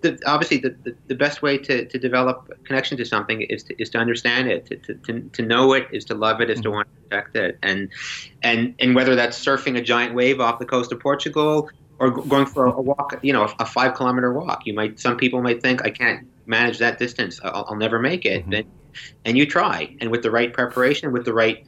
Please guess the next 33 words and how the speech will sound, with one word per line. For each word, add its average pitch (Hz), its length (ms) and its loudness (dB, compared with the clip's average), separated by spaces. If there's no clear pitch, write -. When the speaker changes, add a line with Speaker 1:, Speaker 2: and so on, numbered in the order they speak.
Speaker 1:
teaching 139 580 2
and, 107 200 -6
and 107 120 -4
mentorship 117 420 -2
and 98 120 -6
support, 131 360 -2
I, 104 120 0
I'm, 104 140 -4
I'm 101 220 -2
lucky 110 260 2
that 101 140 -2
I've 95 100 0
had 95 320 -2
many 110 280 -2
great 104 220 2
instructors 135 720 -2
who, 101 240 -6
who've 101 160 -8
taught 104 240 0
me 98 100 -2
how 104 160 0
to 123 80 -2
paddle 123 420 -2
and, 107 200 -10
and 101 140 -10
paddle 104 260 -2
safely 139 520 -6
and, 101 140 -6
and 95 140 -4
understand 107 440 0
my 127 80 0
limits. 135 380 -2
So 104 240 2